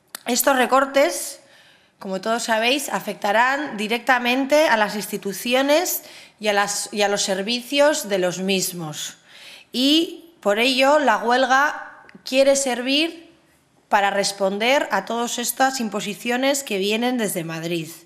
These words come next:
Ya lo hemos dicho anteriormente, por eso y por, eh, todo lo demás,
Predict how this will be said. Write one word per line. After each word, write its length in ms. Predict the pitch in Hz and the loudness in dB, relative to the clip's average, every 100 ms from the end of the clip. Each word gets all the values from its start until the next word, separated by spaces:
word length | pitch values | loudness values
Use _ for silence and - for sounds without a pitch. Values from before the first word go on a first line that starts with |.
| _ - - _ | _ -20 -20 _
Ya 160 | 196 | -2
lo 80 | 226 | 0
hemos 240 | 220 208 190 | 0 -2 -4
dicho 240 | 233 285 | -6 -4
anteriormente, 880 | 269 220 214 208 220 240 240 320 - - - - - - _ _ _ _ _ | -2 0 0 0 -2 -4 -2 -2 -4 -16 -20 -20 -20 -20 _ _ _ _ _
por 180 | - 185 | 0 2
eso 560 | 220 233 - 294 311 339 | 2 0 2 4 6 4
y 60 | |
por, 380 | 269 196 196 196 | 2 2 4 4
eh, 400 | 202 190 185 185 | 4 4 4 2
todo 220 | 190 226 220 | 0 2 4
lo 140 | 214 | 4
demás, 800 | 202 202 226 277 349 330 - | 2 2 2 0 -2 -2 -4